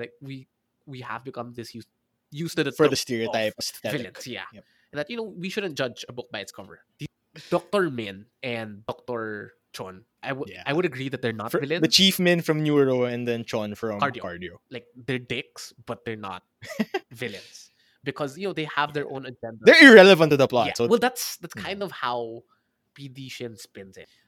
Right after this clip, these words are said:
Speaker 1: They can be mean to the rest of the cast, but it doesn't matter in the big picture, you know, because
Speaker 2: Yep.
Speaker 1: life finds a way to deal with people like this.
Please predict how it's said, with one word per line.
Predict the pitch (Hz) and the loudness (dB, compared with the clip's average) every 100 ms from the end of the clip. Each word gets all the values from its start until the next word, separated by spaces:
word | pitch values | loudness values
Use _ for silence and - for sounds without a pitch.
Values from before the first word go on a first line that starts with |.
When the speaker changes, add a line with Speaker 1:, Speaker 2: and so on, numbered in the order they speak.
| _ - | _ -20
Speaker 1:
They | 117 | -14
can | 147 131 | -14 -14
be | 127 107 _ _ | -16 -18 _ _
mean | 131 135 117 - _ _ _ _ _ - | -16 -14 -14 -18 _ _ _ _ _ -10
to | 120 107 107 - | -10 -10 -16 -20
the | 127 120 | -14 -10
rest | 117 110 - | -8 -8 -10
of | 113 | -12
the | - | -12
cast, | 95 76 - - | -12 -14 -16 -12
but | 127 127 | -10 -8
it | 127 - | -10 -10
doesn't | 123 131 | -10 -10
matter | 120 107 - 107 98 _ _ | -14 -14 -14 -16 -18 _ _
in | 123 117 | -16 -14
the | |
big | 107 107 - | -12 -12 -14
picture, | 110 - 92 | -20 -20 -20
you | 98 | -20
know, | 98 | -20
because | - 127 120 - _ _ | -14 -12 -12 -14 _ _
Speaker 2:
Yep. | 175 175 | -16 -10
Speaker 1:
life | 117 131 127 _ | -6 -6 -8 _
finds | _ 120 123 123 | _ -8 -8 -10
a | |
way | 110 95 127 _ _ _ _ | -12 -14 -18 _ _ _ _
to | 127 117 104 104 - _ - | -14 -12 -14 -18 -20 _ -20
deal | 120 131 110 98 _ _ | -16 -14 -14 -16 _ _
with | - 117 - | -16 -14 -16
people | 110 104 | -20 -18
like | 92 - | -20 -18
this. | 98 - - | -20 -20 -20